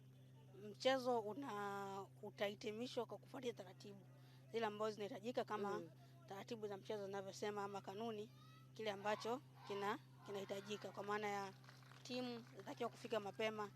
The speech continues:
Speaker 2: Mm.
Speaker 1: timu zinatakiwa kukaguliwa,
Speaker 2: Mm.
Speaker 1: timu zinatakiwa kufanya warm up,
Speaker 2: Ndio.
Speaker 1: timu inatakiwa kuingia kwa ajili ya mchezo,
Speaker 2: Ndio.
Speaker 1: na watafanya, watakaa kwa muda ambao unatakiwa,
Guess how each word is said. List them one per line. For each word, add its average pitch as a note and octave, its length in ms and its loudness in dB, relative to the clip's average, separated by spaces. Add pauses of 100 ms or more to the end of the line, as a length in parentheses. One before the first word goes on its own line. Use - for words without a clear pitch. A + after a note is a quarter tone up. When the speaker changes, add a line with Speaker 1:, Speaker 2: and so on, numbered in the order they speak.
Speaker 2:
Mm. F3 320 0
Speaker 1:
timu A#3 160 0
zinatakiwa G#3+ 300 2
kukaguliwa, G#3 680 2 (100)
Speaker 2:
Mm. F#3 260 -4 (120)
Speaker 1:
timu A#3 140 0
zinatakiwa G#3 280 0
kufanya G#3 340 4
warm A3 200 4
up, G#3 140 0 (120)
Speaker 2:
Ndio. G3+ 340 -2 (320)
Speaker 1:
timu A#3 240 -2
inatakiwa G#3 360 0
kuingia G#3 440 2
kwa G3 120 -4
ajili G#3 220 -2
ya F#3+ 60 2
mchezo, A3+ 500 -2 (120)
Speaker 2:
Ndio. G3 280 -6 (100)
Speaker 1:
na F#3+ 140 -2
watafanya, G3 760 2 (580)
watakaa G#3 360 4
kwa G#3+ 140 0
muda A3 220 0
ambao G3+ 240 4
unatakiwa, F#3+ 500 0